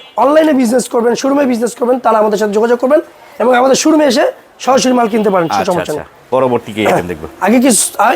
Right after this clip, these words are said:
Speaker 1: এ-,
Speaker 2: হিট হিট
Speaker 1: না,
Speaker 2: মাল
Speaker 1: এটা
Speaker 2: তো
Speaker 1: পরে,
Speaker 2: আসছে
Speaker 1: এটা
Speaker 2: ভাই।
Speaker 1: পরে, এটা
Speaker 2: আচ্ছা,
Speaker 1: পরে।
Speaker 2: ওইটা পরেই দেখাবেন?
Speaker 1: হ্যাঁ, এটা পরে দেখাবেন।
Speaker 2: আচ্ছা, দেখতে থাকি আরো কিছু
Speaker 1: যাই হোক,
Speaker 2: কালেকশন।
Speaker 1: আমাদের কাছে
Speaker 2: আকর্ষণ কিছু
Speaker 1: আপনারা
Speaker 2: রয়েছে দর্শক, হ্যাঁ?
Speaker 1: সবসময় বলি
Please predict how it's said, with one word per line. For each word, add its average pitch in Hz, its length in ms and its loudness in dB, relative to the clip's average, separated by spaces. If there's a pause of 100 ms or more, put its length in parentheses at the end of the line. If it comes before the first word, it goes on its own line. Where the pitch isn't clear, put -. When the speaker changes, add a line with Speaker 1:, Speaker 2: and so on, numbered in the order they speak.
Speaker 1:
এ-, 262 160 -2 (400)
Speaker 2:
হিট 190 200 0
হিট 214 140 2
Speaker 1:
না, 220 60 2
Speaker 2:
মাল 208 100 4
Speaker 1:
এটা 190 140 2
Speaker 2:
তো 226 40 2
Speaker 1:
পরে, 190 80 4
Speaker 2:
আসছে 196 200 2
Speaker 1:
এটা 170 100 2
Speaker 2:
ভাই। 160 60 0
Speaker 1:
পরে, 160 100 2 (120)
এটা - 80 0
Speaker 2:
আচ্ছা, 214 160 0
Speaker 1:
পরে। 208 180 2
Speaker 2:
ওইটা 180 220 2
পরেই 208 220 4
দেখাবেন? 175 200 2
Speaker 1:
হ্যাঁ, 185 140 0
এটা 196 140 -4
পরে 208 180 0
দেখাবেন। 147 160 2
Speaker 2:
আচ্ছা, 135 240 -2
দেখতে 156 260 -4
থাকি 117 220 -4
আরো 104 100 0
কিছু 170 140 0
Speaker 1:
যাই 220 180 2
হোক, 262 80 2
Speaker 2:
কালেকশন। 95 300 -10 (640)
Speaker 1:
আমাদের 262 300 2
কাছে 294 200 0
Speaker 2:
আকর্ষণ 262 160 2
কিছু 190 160 0
Speaker 1:
আপনারা 208 180 2
Speaker 2:
রয়েছে 160 220 0 (120)
দর্শক, 120 280 -4 (100)
হ্যাঁ? 175 160 -2 (240)
Speaker 1:
সবসময় 277 500 2
বলি 240 120 2